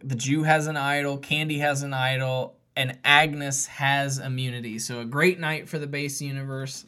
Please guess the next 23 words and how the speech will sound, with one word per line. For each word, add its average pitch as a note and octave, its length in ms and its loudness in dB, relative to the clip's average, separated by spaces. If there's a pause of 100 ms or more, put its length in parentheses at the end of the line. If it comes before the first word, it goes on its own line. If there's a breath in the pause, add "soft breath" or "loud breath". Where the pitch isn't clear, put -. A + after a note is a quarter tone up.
Let's C3 240 -6
see C#3+ 220 0
what C#3+ 160 -2
we C3+ 140 -4
can C3 160 -4
get B2+ 240 -4
done B2 260 -4
here. B2 460 -8 (880 soft breath)
No C#3+ 160 2
one's F#3+ 300 0
going E3+ 200 -2
to D#3+ 60 -4
play D#3+ 260 4
any D#3 180 -2
idols C#3 500 0
tonight, B2+ 340 -8
so - 180 -4
all D#3+ 360 4
of D#3+ 100 -4
the D3+ 80 -10
votes D3 360 -8
will C3 80 -10
count. F#3 540 -8